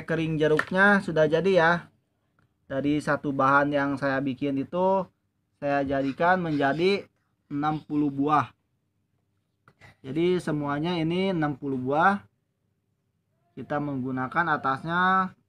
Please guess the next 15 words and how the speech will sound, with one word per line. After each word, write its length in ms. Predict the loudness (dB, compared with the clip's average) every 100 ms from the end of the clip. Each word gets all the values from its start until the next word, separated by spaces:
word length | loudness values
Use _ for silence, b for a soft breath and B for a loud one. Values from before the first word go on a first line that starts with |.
| _ _
choco 400 | -10 -8 -4 -4 -2
chip. 160 | -6 -6 _ _ _ _ _ _ _ _ _ -20 -20 -20 -20 -20 -14
Nah, 240 | -10 -10
sekarang 720 | -10 -4 2 6 4 2 -8 -10
kita 560 | -8 -2 2 2 0 -2
mulai 400 | -4 -4 -4 -4
aja 400 | -6 -2 -2 -2
ke 160 | -4 -2 -2 -2 -2 -6 _ _ _ -12
pengopenannya 720 | -6 -4 -4 -2 -2 -2 -2
ya. 240 | 0 -2 -8 _ _ _ _ _ _
Oke, 160 | -10 -10
sekarang 480 | -8 -4 0 0
kita 400 | -2 -4 0 0 0
open 240 | 2 4 6
ya. 400 | 4 2 -6